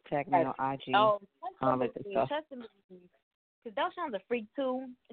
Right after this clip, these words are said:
Speaker 2: So, um, I already know this, this interview is gonna be just over the top. I already know. We actually have a, you know what? I ain't even gonna talk about that. We did some shit together a couple of years ago,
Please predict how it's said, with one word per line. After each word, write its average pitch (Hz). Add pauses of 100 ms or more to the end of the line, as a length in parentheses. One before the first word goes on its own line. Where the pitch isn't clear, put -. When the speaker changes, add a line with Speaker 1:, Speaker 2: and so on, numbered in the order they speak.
(120)
Speaker 2:
So, 220
um, 190
I 220
already 226
know 185
this, 190 (200)
this 185 (360)
interview 180
is 170
gonna 170
be 170
just 180 (500)
over 175
the 170
top. 160 (100)
I 175
already 165
know. 165 (400)
We 226
actually 254
have 220
a, 185 (400)
you 202
know 185
what? 190
I 175
ain't 180
even 180
gonna 175
talk 170
about 160
that. 156 (280)
We 254
did 339
some 240
shit 247
together 190 (600)
a -
couple 196
of 185
years 190
ago, 160